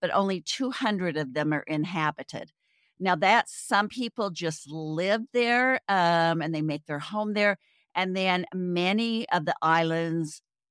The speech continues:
are home to resorts. And it's not like there's multiple resorts on these islands. Um, usually there's just one resort on an island. And it's seriously,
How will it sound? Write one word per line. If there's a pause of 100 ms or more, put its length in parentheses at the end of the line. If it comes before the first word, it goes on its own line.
(560)
are
home
to
resorts. (440)
And
it's
not
like
there's
multiple
resorts
on
these
islands. (520)
Um,
usually
there's
just
one (100)
resort (140)
on
an
island.
And
it's
seriously,